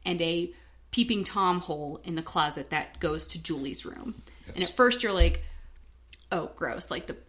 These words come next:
Speaker 1: brother was spying on his sister." We quickly find out that the uncle was staying in that room. So for some reason, it has to be important down the line.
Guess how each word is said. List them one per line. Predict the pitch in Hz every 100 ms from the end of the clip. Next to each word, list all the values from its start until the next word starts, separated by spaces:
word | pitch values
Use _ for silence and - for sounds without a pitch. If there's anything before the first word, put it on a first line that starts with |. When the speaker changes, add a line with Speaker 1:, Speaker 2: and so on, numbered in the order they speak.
| -
Speaker 1:
brother | 165 139
was | 156 -
spying | - 165 156
on | 120
his | -
sister." | - - - - - - -
We | - 190
quickly | 180 - 403 349
find | 330 247
out | 220 208
that | - 175 175
the | 175 165 - -
uncle | 320 311 208
was | 185
staying | - 180 165 165 -
in | 247 240
that | 196 170 -
room. | 156 - - 202 -
So | - 208 180 170 175 175 - - - - - -
for | 185
some | - 233 277
reason, | 302 359 359 214 185
it | 175
has | 190 226 -
to | 269
be | 269
important | 240 254 254 208
down | 196 185
the |
line. | 185 196 170 160 170